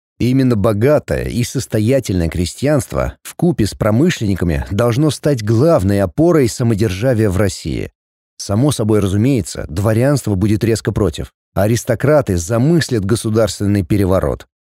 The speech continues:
«Это, по-моему, чистой воды прожекторство», возразил Николай.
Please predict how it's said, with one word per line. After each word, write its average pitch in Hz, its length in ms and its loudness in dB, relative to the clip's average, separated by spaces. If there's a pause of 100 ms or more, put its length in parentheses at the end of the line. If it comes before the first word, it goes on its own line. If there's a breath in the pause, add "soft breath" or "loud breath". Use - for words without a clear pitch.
(120)
«Это, 156 440 2
по-моему, 165 500 4
чистой 175 360 -2
воды 175 260 4
прожекторство», 165 840 -2 (460)
возразил 110 480 0
Николай. 107 520 0